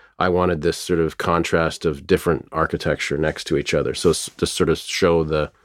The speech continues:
the history of the planet, how they've built and built and different buildings on different buildings on different buildings.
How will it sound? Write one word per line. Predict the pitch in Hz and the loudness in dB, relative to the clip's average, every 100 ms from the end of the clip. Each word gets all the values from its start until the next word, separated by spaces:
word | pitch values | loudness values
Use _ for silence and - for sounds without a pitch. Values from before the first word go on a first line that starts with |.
| _ _ _ | _ _ _
the | 92 | 0
history | 107 95 - 85 76 | 2 0 0 2 4
of | 73 - - | 2 -4 -12
the | - | -10
planet, | - 80 73 - | -2 0 0 -2
how | 78 | 0
they've | 76 71 - - _ _ - | 2 2 0 -14 _ _ 2
built | 85 - - | 2 2 -6
and | 78 71 | -4 0
built | 73 69 - | 2 2 -2
and | - 65 - _ | -8 -8 -10 _
different | 92 - 76 | 0 2 0
buildings | 80 71 71 69 76 | 2 2 0 0 0
on | 67 | 0
different | 67 73 64 | 0 -2 0
buildings | 71 71 67 71 | 0 0 -2 -2
on | 73 | -2
different | 71 69 | -2 0
buildings. | - 73 67 - | 0 0 -4 -10